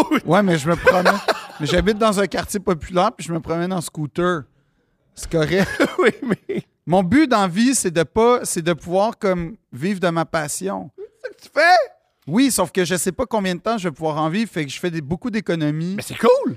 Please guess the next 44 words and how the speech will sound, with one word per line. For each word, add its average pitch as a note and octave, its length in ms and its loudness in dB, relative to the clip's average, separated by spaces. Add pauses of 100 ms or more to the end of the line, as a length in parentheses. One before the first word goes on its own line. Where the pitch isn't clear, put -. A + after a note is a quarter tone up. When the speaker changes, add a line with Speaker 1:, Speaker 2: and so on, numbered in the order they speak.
(120)
Speaker 2:
Je B2+ 180 -6
vis G3 220 0
depuis F3+ 420 0
le E3+ 160 2
début E3 280 -6
de G#3+ 60 -4
ma F#3 140 -2
carrière, D#3 500 -4
c'est-à-dire C#3+ 280 -4
de D3 40 -4
ma C#3 120 -2
sortie D#3+ 280 -8
du F3 120 -14
conservatoire, D3+ 600 -2
Speaker 1:
Oui. E3+ 60 0
Speaker 2:
avec C3+ 220 -4
moins D#3 180 -2
de D#3 60 -8
cinquante C3+ 360 -6
pour B2+ 160 -8
cent C3+ 140 -6
de C#3 60 -4
mes B2+ 80 -4
salaires. A2 440 -8 (100)
Speaker 1:
C'est - 120 -20
parfait. - 280 -6 (340)
Speaker 2:
Ouais. B2+ 240 -4 (600)
Speaker 1:
OK. G#2+ 100 -16
Speaker 2:
Mais D#3+ 80 0
c'est C#3 140 0
pas E3 140 -4
une D#3 80 -4
bonne C#3 180 -2
idée. C#3 280 0 (160)
Speaker 1:
Pourquoi - 200 -12
c'est - 80 -12
pas A#2 60 -10
une A2 60 -12
bonne A2 100 -12
idée ? D3+ 200 -16
Speaker 2:
Ben, C3+ 180 -2
parce D#3+ 280 -2
que, F#3 240 2
apparemment, E3 560 0